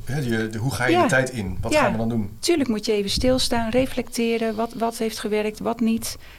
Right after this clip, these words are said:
Speaker 2: M-, maar dan door,
Speaker 1: Ik denk het
Speaker 2: hè?
Speaker 1: ook.
Speaker 2: Hoe, hoe gaan we nu
Speaker 1: Ik
Speaker 2: verder?
Speaker 1: denk ook dat scho-, dat is een school die ik dan bezoek, die goed zijn in toch, eh, reflecteren op hoe het in de klas gaat. Dat is ook niet meer urenlang. Dat is, je kan in tien minuten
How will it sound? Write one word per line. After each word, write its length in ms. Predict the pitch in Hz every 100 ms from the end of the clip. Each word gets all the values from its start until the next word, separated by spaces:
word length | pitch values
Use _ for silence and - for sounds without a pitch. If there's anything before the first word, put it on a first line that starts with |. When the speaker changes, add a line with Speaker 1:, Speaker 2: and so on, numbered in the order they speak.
| -
Speaker 2:
M-, 120 | 202 190 -
maar 220 | 202 190
dan 340 | 226 262 185 - - - -
door, 360 | 185 240 247 160
Speaker 1:
Ik 60 | 104
denk 160 | 98
het 100 | 202
Speaker 2:
hè? 80 | 262
Speaker 1:
ook. 140 | 349 -
Speaker 2:
Hoe, 180 | 240 -
hoe 200 | 220 233
gaan 200 | 220 208
we 80 | 208
nu 80 |
Speaker 1:
Ik 80 | 202
Speaker 2:
verder? 20 | 202
Speaker 1:
denk 160 | 165
ook 80 | 107
dat 100 | 101
scho-, 160 | - -
dat 120 | 101
is 120 | 107
een 60 | 98
school 220 | - 104
die 100 | 101
ik 80 | 101
dan 140 | 98
bezoek, 280 | 101 113 110
die 120 | 101
goed 220 | - 139
zijn 240 | - 107 107
in 340 | 101 98 104 - -
toch, 340 | - - - -
eh, 320 | 101 92 90 - - - -
reflecteren 760 | - 107 113 110 - 110 104 101
op 160 | 95 -
hoe 80 | 113
het 100 | 104
in 60 |
de 60 | 107
klas 260 | 113 110
gaat. 260 | - 117 101
Dat 100 | 117
is 120 | 120
ook 100 | 117
niet 120 | 120
meer 240 | 143 113 117
urenlang. 680 | 127 117 113 139 104 117 123
Dat 100 | 107
is, 120 | 104
je 100 | 110
kan 160 | 123 113
in 80 |
tien 140 | 107 143
minuten 440 | 123 143 113 101